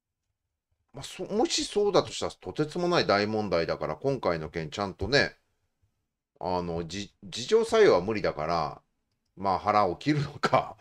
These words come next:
<laughs> 断頭台に自分でつ-、まあ、行かず連れて行かれるのか。エヌエイチケー側はそうですよね。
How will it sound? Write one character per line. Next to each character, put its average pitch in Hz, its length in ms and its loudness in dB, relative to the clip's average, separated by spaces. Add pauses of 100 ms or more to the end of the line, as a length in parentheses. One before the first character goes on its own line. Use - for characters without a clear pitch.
<laughs> - 120 -20
断 139 260 -4
頭 - 200 4
台 180 320 6
に 165 80 -2
自 139 180 -4
分 160 240 6
で 156 140 8
つ-、 - 280 -6 (260)
ま 143 180 10
あ、 131 60 6
行 143 120 4
か 151 160 10
ず 143 300 -2
連 170 100 10
れ 170 40 2
て 160 80 6
行 147 100 4
か 196 140 12
れ 208 100 12
る 196 120 8
の 139 120 6
か。 92 320 4 (1040)
エ 285 80 2
ヌ 277 100 4
エ - 20 6
イ 269 40 6
チ - 100 -4
ケ 277 120 6
ー - 20 8
側 247 160 10
は 220 60 6
そ 208 160 6
う 123 40 4
で 98 80 0
す - 120 -6
よ 127 80 0
ね。 226 160 2